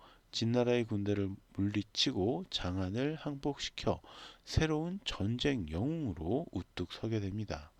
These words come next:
그리고 자신이 관중을 함락시켜서 왕이 되기 위해서 또다시 이 극악의 결심을 하는데 바로 함양에 빨리 가는 데에 방해가 된다라는 이유로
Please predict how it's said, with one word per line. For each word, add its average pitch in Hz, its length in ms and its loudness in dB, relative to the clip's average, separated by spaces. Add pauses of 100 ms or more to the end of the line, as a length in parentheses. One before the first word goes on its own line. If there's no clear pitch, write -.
(480)
그리고 120 420 4 (320)
자신이 143 540 2
관중을 117 600 4
함락시켜서 131 800 0 (240)
왕이 107 520 6
되기 95 480 0
위해서 110 420 -2 (140)
또다시 117 580 2 (540)
이 87 220 -2 (100)
극악의 117 720 4
결심을 101 540 -2
하는데 107 500 -2 (380)
바로 117 420 4
함양에 147 640 2
빨리 165 440 4
가는 127 300 -2
데에 117 240 2
방해가 104 520 -2
된다라는 92 640 0
이유로 92 500 0